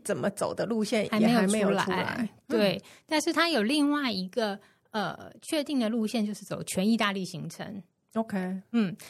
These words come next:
Speaker 2: 那意大利行程的这个名字也很可爱，就叫做 La Dolce Vita，就是意大利人说的所谓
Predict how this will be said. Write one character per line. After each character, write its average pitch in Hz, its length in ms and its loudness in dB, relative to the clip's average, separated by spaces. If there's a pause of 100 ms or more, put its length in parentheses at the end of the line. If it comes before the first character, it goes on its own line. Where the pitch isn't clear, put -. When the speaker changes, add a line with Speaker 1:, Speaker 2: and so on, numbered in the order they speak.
(140)
Speaker 2:
那 294 140 0
意 320 80 0
大 311 140 2
利 294 140 2
行 208 200 2
程 190 260 0
的 180 320 0
这 240 100 -4
个 226 100 2
名 185 160 2
字 185 120 -2
也 170 80 0
很 180 140 -2
可 - 120 -6
爱， 190 260 0
就 185 140 -4
叫 180 220 -2
做 185 280 0 (280)
La 180 180 0
Dolce 180 400 -2
Vita， 190 500 -4 (240)
就 185 180 -6
是 - 360 -10 (300)
意 226 160 -2
大 233 160 4
利 226 140 0
人 180 200 2
说 185 300 -2
的 175 140 -2
所 165 180 -6
谓 185 320 -2